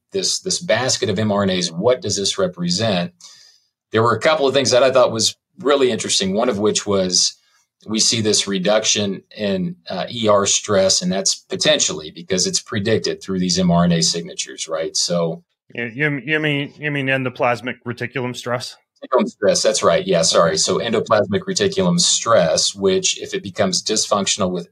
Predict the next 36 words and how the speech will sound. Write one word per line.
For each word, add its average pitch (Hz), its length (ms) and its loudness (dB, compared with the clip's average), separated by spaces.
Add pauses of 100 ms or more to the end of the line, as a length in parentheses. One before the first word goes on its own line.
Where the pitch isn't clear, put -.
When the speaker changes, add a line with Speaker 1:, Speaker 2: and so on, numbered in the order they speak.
Speaker 1:
aging, 107 520 0
that 87 180 2
can 87 140 -4
cause 85 320 2
ce-, - 260 0
cellular 98 500 0
apoptosis, 95 880 0
cell 87 260 2
damage, 82 460 -6
and, - 160 -14
and 87 120 -12
the 76 40 -10
like, 78 400 -12
right? 80 280 -4 (100)
Uh, 82 120 -10
mitochondrial 87 640 -2
damage, 82 320 -10
you 82 100 -20
name 71 240 -20
it. - 120 -20 (580)
So - 240 0
that 117 300 2
was 107 180 2
interesting. 90 580 0
Another 107 420 4
one, 95 440 0 (440)
which 104 260 0
I 107 100 6
was 95 200 0
like, 87 280 0
you 92 140 -4
know, 76 160 -6
"What's 101 260 -2
going 90 220 -2
on 98 160 -2
here?" 80 340 -8